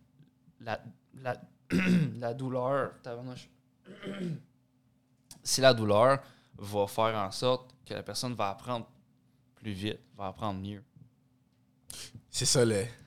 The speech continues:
Speaker 1: Ben, c'est
Speaker 2: le
Speaker 1: ça,
Speaker 2: but de
Speaker 1: le
Speaker 2: l'expérience,
Speaker 1: genre
Speaker 2: c'est ça, ouais.
Speaker 1: Ouais, c'est ça. Fait que là, euh, fait que c'est ça. Fait que là, il arrive, puis là,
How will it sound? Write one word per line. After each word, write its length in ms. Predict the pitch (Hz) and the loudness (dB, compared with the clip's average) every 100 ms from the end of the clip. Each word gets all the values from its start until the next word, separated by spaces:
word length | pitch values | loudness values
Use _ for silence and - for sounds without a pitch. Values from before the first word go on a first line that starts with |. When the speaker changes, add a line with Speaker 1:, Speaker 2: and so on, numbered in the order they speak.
| _ _ | _ _
Speaker 1:
Ben, 180 | - 131 | -2 0
c'est 120 | 123 | 2
Speaker 2:
le 60 | - | 2
Speaker 1:
ça, 120 | 196 | 4
Speaker 2:
but 40 | - | 4
de 40 | |
Speaker 1:
le 60 | 131 | 6
Speaker 2:
l'expérience, 340 | 113 - 117 117 | 6 6 6 6
Speaker 1:
genre 120 | 110 | 6
Speaker 2:
c'est 160 | 113 | 2
ça, 240 | 113 120 98 | 2 2 2
ouais. 120 | 101 117 | 0 -4
Speaker 1:
Ouais, 200 | 151 131 | -2 -4
c'est 140 | - 123 | -4 -6
ça. 200 | - 127 - - - - - | -4 -4 -6 -20 -20 -16 -6
Fait 120 | 117 | -6
que 120 | 113 | -2
là, 240 | 165 175 - - | 2 2 2 0
euh, 300 | 117 107 95 - - _ _ _ _ _ | 2 2 -2 -10 -20 _ _ _ _ _
fait 100 | - | -8
que 60 | 123 | -2
c'est 80 | 127 | 0
ça. 140 | - | 0
Fait 120 | 110 | 0
que 100 | 110 | 0
là, 120 | 151 170 - _ _ _ _ _ _ _ _ _ _ - | 2 2 -2 _ _ _ _ _ _ _ _ _ _ -4
il 80 | 127 | 2
arrive, 400 | 117 120 156 170 | 2 4 0 -2
puis 140 | 131 | 0
là, 300 | 127 143 143 | 4 4 4